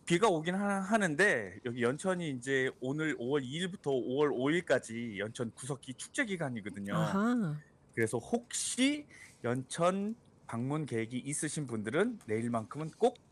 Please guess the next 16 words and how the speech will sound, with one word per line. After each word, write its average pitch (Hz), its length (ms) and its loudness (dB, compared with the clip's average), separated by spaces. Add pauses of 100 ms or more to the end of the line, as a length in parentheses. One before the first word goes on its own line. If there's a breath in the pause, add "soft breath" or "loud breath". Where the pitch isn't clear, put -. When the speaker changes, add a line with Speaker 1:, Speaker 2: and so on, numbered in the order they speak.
(360 loud breath)
Speaker 1:
우산하고 135 720 4
긴 135 240 0
옷 156 240 0
챙기시길 185 680 -2
추천을 160 400 0
드리고, 123 480 2
Speaker 2:
네. 175 420 2 (140)
Speaker 1:
어, 143 240 4
그래도 170 240 -2
일요일부터는 233 680 4
이제 160 380 4 (240)
연휴 160 180 2
기간 180 220 4
내내 151 220 -4
맑다고 160 440 4
하니까요. 135 540 2